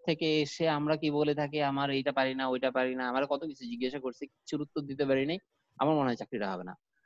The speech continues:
উত্তর দিতে পারছেন কি পারেন নাই তার চাইতে important হচ্ছে আপনি উত্তরটা কিভাবে দিছেন,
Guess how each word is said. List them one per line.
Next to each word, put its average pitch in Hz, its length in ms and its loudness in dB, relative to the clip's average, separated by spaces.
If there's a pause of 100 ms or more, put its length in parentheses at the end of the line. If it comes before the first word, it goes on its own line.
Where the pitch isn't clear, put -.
(520)
উত্তর 175 340 2
দিতে 170 260 2
পারছেন 180 540 0
কি 185 100 2
পারেন 156 260 6
নাই 151 340 2
তার 135 120 2 (100)
চাইতে 175 280 2
important 131 640 4
হচ্ছে 113 220 -4
আপনি 123 180 0
উত্তরটা 117 340 -2
কিভাবে 101 420 -4
দিছেন, 87 320 -14